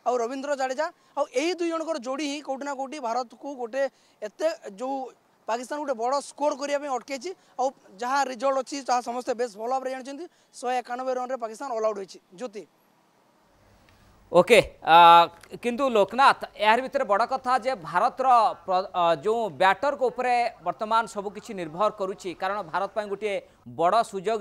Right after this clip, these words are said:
Speaker 2: ରହିଛି। ଯେତେବେଳେ କମ୍ ଓଭରରେ ଜିତିବ ଆଉ ପଏଣ୍ଟର ଶୀର୍ଷକୁ ଯିବ, ଯେତେବେଳେ ନ୍ୟୁଜିଲାଣ୍ଡ ବର୍ତ୍ତମାନ, ଆ, ପଏଣ୍ଟ ଟେବୁଲରେ ଆଗରେ ଅଛି, ତେଣୁ ଗୋଟିଏ ଭାରତ ପାଇଁ ଇଏ ଗୋଟିଏ ବଡ଼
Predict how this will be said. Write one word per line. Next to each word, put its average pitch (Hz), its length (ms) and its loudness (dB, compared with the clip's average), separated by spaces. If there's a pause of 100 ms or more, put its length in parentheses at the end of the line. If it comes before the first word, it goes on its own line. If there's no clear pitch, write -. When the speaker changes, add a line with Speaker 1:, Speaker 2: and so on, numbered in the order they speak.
Speaker 2:
ରହିଛି। 190 300 -8 (360)
ଯେତେବେଳେ 190 720 2
କମ୍ 247 240 4
ଓଭରରେ 233 400 -2
ଜିତିବ 208 280 -8 (120)
ଆଉ 196 200 0 (120)
ପଏଣ୍ଟର 208 400 -2
ଶୀର୍ଷକୁ 233 560 -6
ଯିବ, 214 140 -6 (420)
ଯେତେବେଳେ 214 320 0
ନ୍ୟୁଜିଲାଣ୍ଡ 208 480 2
ବର୍ତ୍ତମାନ, 214 460 -4 (100)
ଆ, 165 160 -8
ପଏଣ୍ଟ 196 320 -2
ଟେବୁଲରେ 214 320 -4
ଆଗରେ 185 400 2
ଅଛି, 170 240 -6
ତେଣୁ 226 160 -10
ଗୋଟିଏ 240 160 -8
ଭାରତ 202 320 -2
ପାଇଁ 240 160 -6
ଇଏ 233 80 -4
ଗୋଟିଏ 220 240 -6
ବଡ଼ 185 160 2